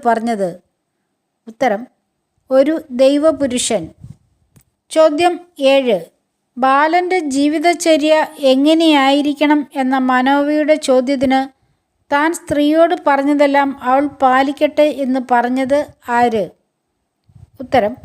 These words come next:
കർത്താവിൻ്റെ ദൂതൻ. ചോദ്യം എട്ട്, ഏത്താം പാറക്കെട്ടിൽ നിന്ന് ബന്ധനസ്ഥനാക്കിയ സാംസനെ ഫിലിസ്തീർ കൊണ്ടുപോയത് എവിടേക്ക്?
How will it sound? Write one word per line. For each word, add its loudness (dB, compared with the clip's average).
കർത്താവിൻ്റെ 0
ദൂതൻ. 0
ചോദ്യം 2
എട്ട്, -4
ഏത്താം 0
പാറക്കെട്ടിൽ 0
നിന്ന് 2
ബന്ധനസ്ഥനാക്കിയ 0
സാംസനെ 0
ഫിലിസ്തീർ -2
കൊണ്ടുപോയത് 2
എവിടേക്ക്? 0